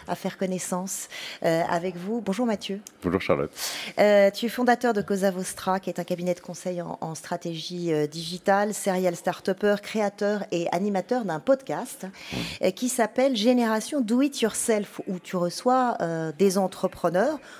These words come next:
Speaker 1: de tous bords d'ailleurs, euh, à partir du moment où ils nous inspirent. Euh, c'est ça que tu, que tu veux offrir à tes auditeurs. Et Mathieu, euh, je te laisse, euh, discuter avec Bruno.
Speaker 2: Ben, merci beaucoup.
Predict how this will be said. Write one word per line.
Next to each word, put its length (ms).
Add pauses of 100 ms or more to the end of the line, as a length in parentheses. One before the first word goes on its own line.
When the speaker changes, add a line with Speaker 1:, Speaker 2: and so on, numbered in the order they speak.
Speaker 1:
de 80
tous 160
bords 320
d'ailleurs, 540
euh, 300
à 100
partir 300
du 80
moment 280
où 120
ils 100
nous 220
inspirent. 720 (440)
Euh, 400
c'est 100
ça 200
que 140
tu, 180
que 160
tu 200
veux 100
offrir 340
à 60
tes 180
auditeurs. 460 (400)
Et 80
Mathieu, 320 (160)
euh, 300 (200)
je 140
te 140
laisse, 400 (400)
euh, 180
discuter 580 (280)
avec 220
Bruno. 180 (300)
Speaker 2:
Ben, 100
merci 280
beaucoup. 300